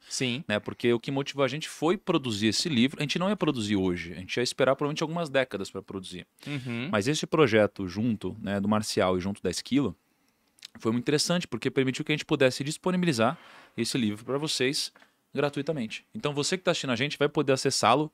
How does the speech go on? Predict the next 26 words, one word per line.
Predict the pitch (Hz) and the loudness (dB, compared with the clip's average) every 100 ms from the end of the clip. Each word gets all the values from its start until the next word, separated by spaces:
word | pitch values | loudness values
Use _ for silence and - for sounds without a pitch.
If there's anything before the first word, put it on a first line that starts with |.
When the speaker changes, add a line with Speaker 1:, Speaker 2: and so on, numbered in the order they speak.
| - | -10
Speaker 2:
digital, | 107 131 135 107 113 110 | -6 -4 0 2 2 0
né, | 107 | -2
obviamente. | 107 139 127 202 - _ - | 0 0 0 -4 -10 _ 0
Speaker 1:
E | 160 | 4
audiobook. | 170 156 269 269 - - _ _ _ | 6 6 4 2 0 -16 _ _ _
Speaker 2:
Em | 143 151 | -8 -2
audiobook. | 185 190 196 190 - - | 0 0 2 0 -2 0
Eu | 143 | 0
gravei, | 170 185 135 | 4 4 4
eu | 147 | 0
passei, | 156 - 185 202 | 0 2 0 0
cara, | 156 185 127 | -4 -2 -2
umas | 113 131 - | -2 -4 -4
três | - 151 190 | 0 2 2
semanas | - 247 135 147 | 2 2 2 2
gravando | 123 113 | 2 0
isso | 113 | 0
daqui, | 98 - 127 | -4 -4 -6
né? | 127 | -2
Era | 107 | -2
dia | 110 113 | -2 -2
sim, | - - 123 | -2 -6 -4
dia | 110 95 | -4 -4
não | 104 127 | -2 -2
e | |
tal. | 104 131 | 0 0